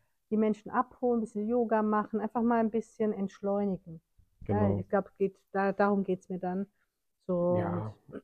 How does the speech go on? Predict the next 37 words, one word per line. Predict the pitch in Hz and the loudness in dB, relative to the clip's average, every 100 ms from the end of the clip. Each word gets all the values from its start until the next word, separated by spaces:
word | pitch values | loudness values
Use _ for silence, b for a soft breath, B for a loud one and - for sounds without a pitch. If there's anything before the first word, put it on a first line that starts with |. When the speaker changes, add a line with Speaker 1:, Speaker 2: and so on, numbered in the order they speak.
| _ | _
Speaker 2:
ich, | 302 277 233 - | 10 12 10 2
ich, | 120 - | -16 -16
ich, | - - | -18 -18
ich | - - | -8 0
denk, | 101 | 4
dass | 101 98 | 4 2
der | 107 | 2
Bedarf | 104 98 110 104 101 | 2 2 4 6 4
da | - 104 | 2 2
auf | 104 104 | 4 2
jeden | 107 107 | -2 -4
Fall | - 110 113 | -4 -4 -2
da | 113 113 110 | -2 0 -2
ist. | 113 | -2
Speaker 1:
Ja, | 202 190 | 0 0
ne? | 170 247 - _ _ - | 0 -2 -6 _ _ -4
Speaker 2:
Ja, | - - - | -2 -2 -4
definitiv. | - - 98 95 95 101 104 101 | -6 -4 -2 -2 0 2 2 4
Also, | 101 104 - _ _ _ _ _ _ _ _ _ | 4 4 0 _ _ _ _ _ _ _ _ _
du | 107 | 10
darfst | 117 117 | 12 12
nicht | 135 117 | 6 6
vergessen, | 113 107 139 - 160 156 - - _ _ _ _ - | 8 10 8 6 2 4 0 -10 _ _ _ _ -8
wo | 113 117 117 | 4 6 10
wir | 120 117 120 120 - _ _ _ _ _ _ _ _ _ _ - | 12 12 10 6 -4 _ _ _ _ _ _ _ _ _ _ 4
seit | 123 117 | 6 6
zweitausendzwanzig | 120 113 117 113 107 - 113 110 110 - | 8 8 10 8 6 0 0 0 -4 -6
drin | 127 135 113 | -4 -2 -2
waren. | 98 101 - _ _ _ _ _ _ _ - | -2 -6 -10 _ _ _ _ _ _ _ 4
Speaker 1:
Ja, | 214 | 4
das | 226 | 6
merkt | 254 254 254 | 4 2 4
man | 240 | 2
immer | 220 214 | 4 4
noch. | 180 165 | 2 2
Also | 180 185 | 0 0
ich | - - | -6 -12